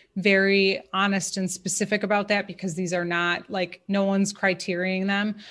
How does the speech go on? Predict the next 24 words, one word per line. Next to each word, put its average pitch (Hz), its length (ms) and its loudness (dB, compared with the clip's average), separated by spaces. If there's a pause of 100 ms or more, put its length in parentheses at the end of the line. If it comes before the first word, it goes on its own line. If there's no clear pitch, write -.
(180)
Um, 180 420 0
so - 180 -2
Nancy's 202 560 2
Nook 196 280 0
is 190 140 0
a 180 40 -2
Facebook 185 500 -2
page 185 380 2
where 180 140 -2
they 180 300 2
have 180 340 -2
a, 175 340 -4 (100)
a 175 100 -4
s-, - 340 -6
like, 185 140 -6
a 180 40 -2
spreadsheet 196 600 -2
that - 140 -4
you 190 120 -6
can 196 180 0
download 175 440 -2
that 180 180 -2
lists 185 180 -8
doctors. 226 520 0